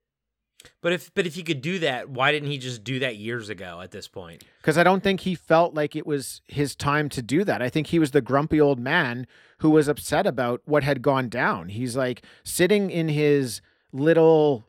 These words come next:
Speaker 2: hut, just ruminating
Speaker 1: Being, being
Speaker 2: on
Speaker 1: angry,
Speaker 2: all
Speaker 1: just
Speaker 2: th-,
Speaker 1: being
Speaker 2: being
Speaker 1: angry the
Speaker 2: angry,
Speaker 1: whole
Speaker 2: ruminating
Speaker 1: time.
Speaker 2: on
Speaker 1: Yeah.
Speaker 2: all the things
Speaker 1: Yeah.
Speaker 2: that have
Speaker 1: Yeah.
Speaker 2: happened. But this is, this is the first time in probably however many years that he realizes,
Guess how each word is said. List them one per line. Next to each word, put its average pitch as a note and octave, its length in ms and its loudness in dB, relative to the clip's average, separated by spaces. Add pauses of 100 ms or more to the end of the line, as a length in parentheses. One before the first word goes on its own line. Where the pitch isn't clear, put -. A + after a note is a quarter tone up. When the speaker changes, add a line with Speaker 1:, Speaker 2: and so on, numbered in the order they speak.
Speaker 2:
hut, - 520 -2 (460)
just D3 300 -4
ruminating D3+ 680 2
Speaker 1:
Being, F3 140 -2
being - 20 0
Speaker 2:
on F#3 100 6
Speaker 1:
angry, D#3+ 280 6
Speaker 2:
all F#3 140 10
Speaker 1:
just - 120 -8
Speaker 2:
th-, E3 100 -2
Speaker 1:
being E3 120 4
Speaker 2:
being D#3 100 2
Speaker 1:
angry F#3+ 180 0
the B2 60 -4
Speaker 2:
angry, A#2 60 -2
Speaker 1:
whole A#2+ 80 -2
Speaker 2:
ruminating A3 380 4
Speaker 1:
time. G#3 120 0
Speaker 2:
on A2 60 -4
Speaker 1:
Yeah. D3+ 60 -2
Speaker 2:
all F#3 160 6
the G3+ 100 0
things F#3+ 280 -2
Speaker 1:
Yeah. F3+ 60 -6
Speaker 2:
that E3 60 -4
have E3 80 -4
Speaker 1:
Yeah. D#3 140 -2
Speaker 2:
happened. A#2+ 380 -2 (280)
But D#3 220 4
this F3+ 180 0
is, G#3+ 220 -4 (220)
this E3+ 160 0
is G3+ 60 -8
the F3+ 120 -2
first F3 360 0
time E3+ 280 2
in C3 80 -4
probably C#3 560 0
however C#3 340 0
many C#3 220 -4
years A#2+ 580 -2 (260)
that D3 180 0
he C#3+ 140 -2
realizes, B2+ 840 0